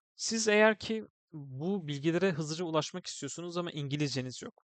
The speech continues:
Şu an arkadaşlar uzantı kurmanız gerekiyor. Şöyle, e, uzantılar diye yazıp aratırsanız Google Web Store'a götürüyor sizi. Ardından buraya da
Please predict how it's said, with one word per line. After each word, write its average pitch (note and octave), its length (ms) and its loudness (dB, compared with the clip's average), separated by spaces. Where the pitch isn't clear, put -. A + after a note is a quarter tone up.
Şu - 200 -2
an F#3 120 2
arkadaşlar E3+ 600 2
uzantı C#3+ 420 0
kurmanız B2 400 -10
gerekiyor. E3+ 520 -8
Şöyle, F3 440 2
e, C#3 340 0
uzantılar D3 840 0
diye C#3 160 2
yazıp B2+ 380 -2
aratırsanız E3 600 -2
Google D3+ 380 0
Web C#3+ 140 2
Store'a C3+ 240 -2
götürüyor - 340 -10
sizi. - 280 -10
Ardından E3 420 6
buraya F3 200 -4
da F3+ 260 2